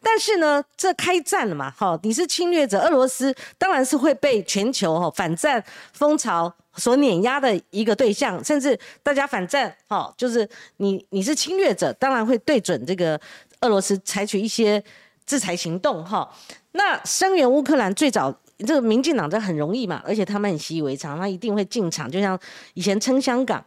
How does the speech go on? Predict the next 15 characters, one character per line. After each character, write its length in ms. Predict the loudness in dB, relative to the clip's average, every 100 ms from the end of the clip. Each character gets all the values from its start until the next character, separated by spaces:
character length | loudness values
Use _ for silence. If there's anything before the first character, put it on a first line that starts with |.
| _
对 80 | -4
不 60 | 0
对？ 160 | 0 -4 -18 _ _
现 180 | -2 0
在 180 | 2 0
挺 300 | -2 -4 -6 -14 _
乌 100 | -4
克 120 | -2
兰， 140 | -2 -2
这 80 | -4
想 240 | -4 -4
当 160 | -2 -2
然 160 | -2
了。 100 | -4 -8 -16 -20
所 160 | -6